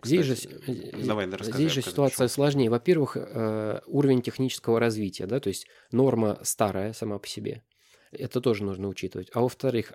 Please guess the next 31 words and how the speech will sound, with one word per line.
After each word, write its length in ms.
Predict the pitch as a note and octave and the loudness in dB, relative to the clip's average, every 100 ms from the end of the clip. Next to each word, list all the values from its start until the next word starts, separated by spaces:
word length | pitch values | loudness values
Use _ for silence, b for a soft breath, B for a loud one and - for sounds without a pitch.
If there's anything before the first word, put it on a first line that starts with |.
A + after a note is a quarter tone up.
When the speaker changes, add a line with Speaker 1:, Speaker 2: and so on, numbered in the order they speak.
| - | -12
Speaker 1:
а 60 | |
что 280 | - - D3 | -12 0 2
имеется 300 | C3+ A#2+ - | 4 2 0
в 20 | |
виду 100 | A#2 | -4
под 160 | A#2+ G2+ | -4 -6
хореографией, 720 | - A2 A2 A2+ G2+ - F#2 | -2 0 0 -2 -2 -4 -6
вот 120 | F2+ F#2 | -4 -6
если 220 | - G#2 | -6 -4
мы 220 | G2+ F#2 b b b | -4 -6 b b b
разберём, 560 | G#2 G2 A2 A#2+ B2 - | -6 -2 2 2 0 -2
э, 260 | A2+ G2+ F#2 | -6 -6 -6
это 160 | - - | -8 -8
слово? 500 | - A2+ G2 F2+ F2 _ _ _ _ _ | -4 -2 -2 -6 -10 _ _ _ _ _
Э, 120 | - - A#2+ A#2 | -16 -14 -14 -10
хорео 460 | - C3+ D3+ A#2 | 2 4 4 2
и 340 | - A#2+ G#2+ G2 | 0 -4 -4 -2
графия. 680 | A2 G2+ E2+ - F2+ E2 - _ | -2 -2 -4 -10 -12 -12 -18 _
Э, 200 | - F#2 | -10 -6
по-моему, 500 | G#2 G#2+ B2+ G#2+ G2 | -4 -2 0 -2 -6
древнегреческий. 1120 | G2 G#2+ G2+ G2 G2 - - - F2 D#2+ - b b - | -6 -4 -4 -2 -4 -4 -8 -10 -10 -12 -14 b b -16
Движень-, 580 | F2+ G#2 A2 B2 F3+ - | -8 -4 -2 0 -2 -4
э, 80 | G#2+ | -12
х-, 220 | - - | -10 -12
хорео, 460 | - - - A2 G2+ | -12 -6 -4 -2 -4
что-то 220 | - - | -6 -10
типа 200 | G#2+ - | -10 -10
хоровод 460 | - A#2 A#2 D#3+ F3+ | -6 -4 -2 -4 -6
какой-то, 400 | G2+ - A2 - | -8 -4 -4 -4
короче, 260 | - - - | -10 -10 -4
пляски, 520 | A#2+ D3 - - | -4 -4 -10 -14